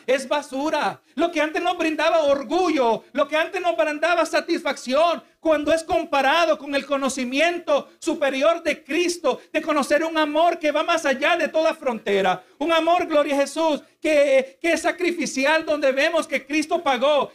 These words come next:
el máximo precio por cada uno de nosotros, hermano. El intercambio es uno que no salimos perdiendo. Intercambiamos basura por una perla preciosa.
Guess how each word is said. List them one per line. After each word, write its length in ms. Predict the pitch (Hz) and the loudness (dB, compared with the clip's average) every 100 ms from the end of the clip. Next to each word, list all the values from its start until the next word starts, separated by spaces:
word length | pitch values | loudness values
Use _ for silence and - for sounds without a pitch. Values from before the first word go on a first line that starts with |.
| - | 0
el 240 | 269 254 | 0 0
máximo 640 | 254 370 381 330 294 240 | -2 -2 -2 -4 -2 -2
precio 560 | 240 226 208 208 190 - _ | 0 -2 0 0 0 -2 _
por 220 | 254 233 | -2 0
cada 240 | 262 269 269 | 0 2 2
uno 240 | 277 269 | 2 2
de 80 | 254 | 0
nosotros, 560 | 240 233 214 190 196 | 0 0 -2 0 0
hermano. 420 | 208 208 240 220 - - | 0 0 0 0 -2 -6
El 200 | 277 311 | -4 0
intercambio 1120 | 302 247 254 226 226 269 294 285 240 214 180 - | 0 0 -2 -2 0 0 0 0 2 2 0 -4
es 180 | 262 247 | -2 0
uno 260 | 302 311 285 | 0 0 0
que 120 | 254 | 0
no 180 | 254 285 | 0 0
salimos 480 | 294 277 294 285 285 | 0 0 0 -2 -2
perdiendo. 720 | 262 247 269 311 285 214 - - | -4 -2 -4 -4 -4 -6 -6 -4
Intercambiamos 1200 | 277 277 - 254 247 233 220 214 240 247 254 | -2 -2 -2 -2 0 0 2 2 2 0 -2
basura 580 | 254 240 254 220 196 180 _ | -2 -4 -2 -2 0 -2 _
por 140 | 214 208 | 0 2
una 260 | 220 214 | 2 -2
perla 360 | 214 220 208 202 | 0 -2 0 -2
preciosa. 640 | 208 196 202 208 214 196 | -4 -4 -2 -2 -2 -8